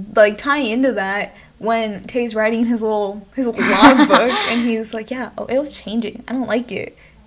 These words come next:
Speaker 1: It's like, it probably comes from his insecurity of, like,
Speaker 2: Mm-hmm.
Speaker 1: seeing, mm, uh, I don't want this to sound, like, like, harsh, but to me it seems like, like, he's not comfortable with seeing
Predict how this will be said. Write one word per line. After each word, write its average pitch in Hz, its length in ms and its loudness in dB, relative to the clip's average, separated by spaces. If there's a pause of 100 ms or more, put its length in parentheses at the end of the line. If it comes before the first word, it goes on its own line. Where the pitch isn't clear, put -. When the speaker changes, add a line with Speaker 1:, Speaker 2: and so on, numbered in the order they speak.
Speaker 1:
It's 226 220 0
like, 208 240 0
it 208 160 -4
probably 220 540 -2
comes 240 400 -6
from 196 320 -12 (100)
his 226 260 -4
insecurity 226 800 -6
of, 202 80 -6
like, 247 240 4
Speaker 2:
Mm-hmm. 339 160 -4 (280)
Speaker 1:
seeing, 262 520 -6 (400)
mm, 190 260 -8 (120)
uh, 233 160 0 (140)
I 233 100 6
don't 294 100 4
want 277 180 0
this 233 140 -4
to 220 100 -8
sound, 190 280 -8
like, - 300 -12 (600)
like, 196 120 -10
harsh, 233 400 -2 (100)
but - 260 -10
to 233 100 -8
me 262 200 0
it 240 140 -2
seems 190 340 -10
like, 139 300 -10 (680)
like, 180 180 0
he's 311 220 -2
not 381 200 -6
comfortable 226 580 -2
with 190 200 -4
seeing 151 420 -10